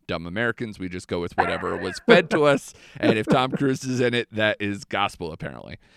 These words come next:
Speaker 1: Um, so there is a lot of stuff, uh, that you can find to see what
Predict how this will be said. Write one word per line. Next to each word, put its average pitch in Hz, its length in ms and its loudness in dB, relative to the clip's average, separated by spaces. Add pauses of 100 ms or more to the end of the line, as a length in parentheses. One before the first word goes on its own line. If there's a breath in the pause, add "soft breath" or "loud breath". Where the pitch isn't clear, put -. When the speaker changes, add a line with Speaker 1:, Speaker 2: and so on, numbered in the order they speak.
(260 loud breath)
Speaker 1:
Um, 131 400 2 (220)
so 156 400 6 (120)
there 151 180 6
is 208 160 4
a 202 40 2
lot 160 240 6
of 147 80 0
stuff, 135 540 4 (140)
uh, 117 260 2
that 110 100 -4
you 120 120 0
can 113 160 -6
find 110 500 0
to 113 100 -6
see 110 480 -4
what 98 440 0